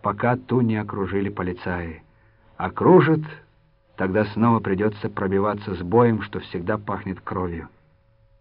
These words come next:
Ну, как-то неожиданно скоро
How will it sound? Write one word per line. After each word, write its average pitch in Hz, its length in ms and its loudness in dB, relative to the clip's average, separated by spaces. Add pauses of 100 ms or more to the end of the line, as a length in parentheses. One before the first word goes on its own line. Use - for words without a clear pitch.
(1300)
Ну, 180 180 8
как-то 185 380 0
неожиданно 165 840 6 (120)
скоро 180 580 6